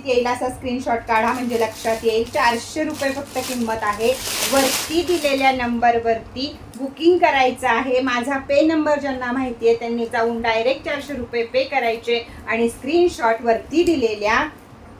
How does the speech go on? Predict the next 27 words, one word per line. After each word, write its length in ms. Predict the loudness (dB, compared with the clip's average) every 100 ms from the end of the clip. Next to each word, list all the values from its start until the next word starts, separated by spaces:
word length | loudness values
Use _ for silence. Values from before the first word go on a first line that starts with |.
| -20 -12
नंबरवरती 760 | -2 0 2 2 4 2 0 -8
पर्सचा 480 | -4 -4 -4 -2 0
आणि 300 | 0 -2 -6
तुमच्या 300 | -8 -8 -8
पे 200 | -2 0
केलेल्याचा 680 | 0 -2 -8 -4 -4 0 -2 -2 -12 -4
टाकायचा 520 | -4 0 0 0 0
आहे. 260 | 0 0 -2
चारशे 600 | 0 2 2 0 -2 0
रुपये 340 | 0 0 0
जरी 180 | 0 -4
किंमत 400 | -6 -4 -2 0
असली 420 | 0 0 -8 -4
तरी 280 | -4 -2 -2
सुद्धा 400 | -4 -8 2 2
शिपिंग 460 | 2 -6 -8 -4 -4 -2
तुम्हाला 460 | -2 0 0 -2 -2
फ्री 340 | -10 -10 -10 -14 -18 -14 -2
आहे, 360 | 2 2 0
पर्सचं 540 | -4 2 2 2 -2 -6
शि-, 400 | -6 -4 0 0
शिपिंग 400 | -2 -10 -6 -6
फ्री 240 | -6 -8 -4
आहे 200 | -2 -2
तुम्हाला. 400 | -2 -4 -2 2 0 0 -18 -6
तर, 220 | 2 6 6
अ, 160 | 4